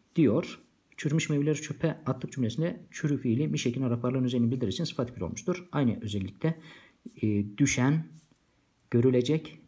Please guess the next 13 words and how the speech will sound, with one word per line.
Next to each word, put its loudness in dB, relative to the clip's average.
tükenme 0
sözcükler -6
sıfat -6
fiil 0
ektir. -4
B 0
şıkkında -4
öyle 2
bir -4
durum -4
söz -6
konusu -10
değildir. -4